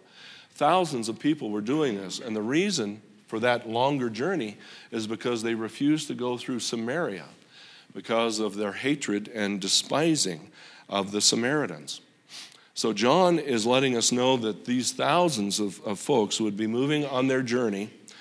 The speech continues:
to be in Jerusalem for the Passover. They're being joined by others who lived along the shore of the Sea of Galilee.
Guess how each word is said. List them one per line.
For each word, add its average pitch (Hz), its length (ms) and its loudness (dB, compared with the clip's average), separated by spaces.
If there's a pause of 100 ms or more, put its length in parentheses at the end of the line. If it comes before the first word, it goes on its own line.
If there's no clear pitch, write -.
(160)
to 110 120 -4
be 120 100 2
in 131 120 2
Jerusalem 120 520 0
for 107 140 -6
the 104 80 -4
Passover. 101 600 -2 (800)
They're 107 140 -6
being 113 320 -2 (260)
joined 120 320 2
by 110 140 4
others 120 380 2 (240)
who 117 100 -2
lived 113 320 -2 (100)
along 104 340 0
the 101 80 -6
shore 131 420 -2
of 87 80 -6
the 95 80 -6
Sea 101 220 0
of 87 100 -8
Galilee. 82 420 -4